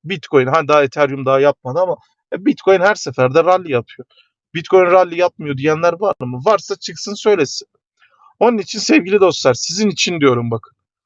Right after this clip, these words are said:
Market ne kadar da devasa bir market olsa, ne kadar manipülasyona ve spekülasyona açık olsa, siz ne kadar bu işi biliyorsanız, ne kadar tecrübeye sahip olursanız inanın o kadar zarar etme olasılığınız azalıyor.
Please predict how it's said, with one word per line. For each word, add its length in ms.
Market 440
ne 120
kadar 320
da 140
devasa 460
bir 60
market 380
olsa, 280
ne 120
kadar 280
manipülasyona 800
ve 60
spekülasyona 720
açık 320
olsa, 300
siz 200
ne 120
kadar 280
bu 100
işi 240
biliyorsanız, 500
ne 120
kadar 260
tecrübeye 460
sahip 380
olursanız 580
inanın 320
o 100
kadar 240
zarar 380
etme 300
olasılığınız 720
azalıyor. 480